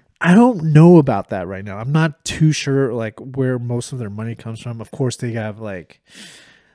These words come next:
they have sponsorships, the rings, the sponsorships. They have pay-per-view. They got, like, a streaming contract with Disney at E S P N Plus, but the money is not that,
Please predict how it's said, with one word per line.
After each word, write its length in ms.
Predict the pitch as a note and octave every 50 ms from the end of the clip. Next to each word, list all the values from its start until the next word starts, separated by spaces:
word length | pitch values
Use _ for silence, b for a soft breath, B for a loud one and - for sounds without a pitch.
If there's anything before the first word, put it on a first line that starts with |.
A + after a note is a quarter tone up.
| B B _
they 60 | -
have 100 | A#2 A#2
sponsorships, 960 | - - - D#3 E3 E3+ E3 - E3+ D3+ - - D#3 D#3 D3+ C#3+ - - - -
the 120 | - C3+
rings, 400 | A#2 A2+ B2+ C3+ C3+ C3 C3 A#2+
the 60 | A2 A2
sponsorships. 920 | - - C#3+ C3+ C3 - - - - - - C3+ B2+ B2+ B2+ B2 A#2+ -
They 140 | - C3+ B2
have 280 | G#2+ A#2+ A#2+ A2+ -
pay-per-view. 680 | _ - C#3 C3 - - B2+ A2+ A2+ B2 B2 B2 B2 B2
They 100 | A#2 B2
got, 240 | A2+ B2+ A2+ A2 G2+
like, 200 | G2 G2+ F#2+ -
a 540 | G2+ F#2+ E2+ D2 C#2 D#2 D2 D#2 E2+ F#2 - C3+ C3+ _ _ _ F4 F3+ F#3 _ _ _ _ _ _ _ _ _ _
streaming 480 | - - - - - D3 C#3+ C#3 C#3 B2+
contract 460 | B2 - C3 B2+ B2 - - B2 A#2+
with 160 | B2 A2+ A2
Disney 360 | - C#3+ C3+ B2+ A#2+ C3 C3+ B2
at 80 | A#2+
E 160 | - D3 B2+
S 120 | B2 A#2 -
P 160 | - - C3+
N 160 | B2 A#2 A2
Plus, 320 | - - C3+ C3+ C3+ - -
but 160 | - C3+ -
the 60 | -
money 320 | C#3 C#3+ D#3+ E3+ F3 F3+
is 140 | F3 D3 -
not 260 | C#3+ C#3 B2+ A#2+ - -
that, 320 | B2 A2+ G#2+ F#2 _ b